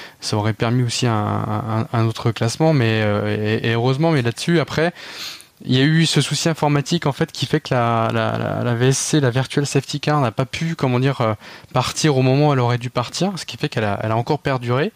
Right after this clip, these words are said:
Et ce qui a mis le doute à un moment donné avec Perez qui a pris le large vis-à-vis de Russell.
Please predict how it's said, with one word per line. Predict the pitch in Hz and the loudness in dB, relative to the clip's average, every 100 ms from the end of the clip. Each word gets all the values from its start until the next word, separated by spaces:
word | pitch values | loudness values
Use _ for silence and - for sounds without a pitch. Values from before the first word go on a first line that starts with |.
| - - - - - - | -12 -16 -14 -14 -14 -6
Et | - 127 127 131 127 127 123 | 0 2 4 2 4 4 2
ce | - | 2
qui | - | 0
a | 147 | 4
mis | 165 | 2
le | 160 | 2
doute | 220 | 0
à | 190 | 2
un | |
moment | 160 156 | 2 2
donné | 151 160 | 4 2
avec | 147 - | 0 0
Perez | 147 143 160 | 0 2 0
qui | - - | -2 -4
a | |
pris | - 175 | 0 2
le | 165 | 4
large | 160 160 135 | 4 2 0
vis-à-vis | 131 123 131 | 0 0 0
de | |
Russell. | 117 120 - 202 180 | 0 0 0 0 -2